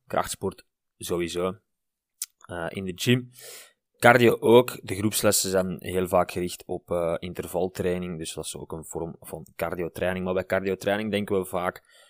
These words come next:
aan, eh, langere looptrainingen of, eh, fietstrainingen.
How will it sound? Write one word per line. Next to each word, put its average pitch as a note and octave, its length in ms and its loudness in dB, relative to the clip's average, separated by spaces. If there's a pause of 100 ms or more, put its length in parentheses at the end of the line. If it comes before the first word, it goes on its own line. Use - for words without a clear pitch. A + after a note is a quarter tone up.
(200)
aan, F2 400 -6
eh, E2 320 -8
langere F2 760 -6 (380)
looptrainingen F2+ 1400 -4
of, - 280 -16 (200)
eh, F2 440 -20 (500)
fietstrainingen. G#2+ 840 4